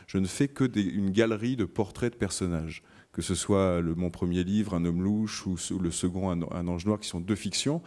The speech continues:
c'est des portraits à la première personne de gens qui parlent, et j'essaie de,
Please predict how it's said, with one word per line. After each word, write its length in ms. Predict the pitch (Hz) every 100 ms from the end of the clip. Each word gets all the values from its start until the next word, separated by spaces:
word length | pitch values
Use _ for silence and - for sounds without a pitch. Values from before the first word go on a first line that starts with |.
| - - - -
c'est 200 | - 92
des 120 | 90
portraits 520 | - 92 - 110 117
à 80 | 85
la 100 | 80
première 400 | - - 90 87
personne 400 | 82 - 104 104
de 140 | 82
gens 200 | 80 95
qui 160 | 95 85
parlent, 400 | - 95 117 107
et 100 | 80
j'essaie 360 | 85 85 117 117
de, 240 | 87